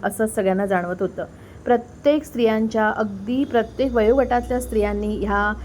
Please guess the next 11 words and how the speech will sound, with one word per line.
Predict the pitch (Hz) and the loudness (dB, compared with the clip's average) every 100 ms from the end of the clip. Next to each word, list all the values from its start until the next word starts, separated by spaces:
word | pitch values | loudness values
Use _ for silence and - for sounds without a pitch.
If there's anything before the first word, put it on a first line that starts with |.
| - - | -10 0
सोहळ्यामध्ये | 214 208 208 214 220 | 2 2 2 2 0
भाग | 220 220 233 | 0 0 0
घेतला | 262 240 214 | 0 0 -2
आणि | 208 - 214 226 262 | -2 -2 0 0 2
देवीचा | 202 196 208 240 | 2 2 -2 -4
आशीर्वाद | 247 226 220 277 233 196 196 | -2 -2 -2 0 0 0 -2
आणि | 190 196 202 | -4 -4 -4
तिची | 208 - | -6 -6
एनर्जी, | 214 196 196 202 214 247 | -4 -2 -2 -2 -4 -4
तिची | 233 220 | -6 -6
शक्ती | 214 196 - 208 | -6 -6 -6 -6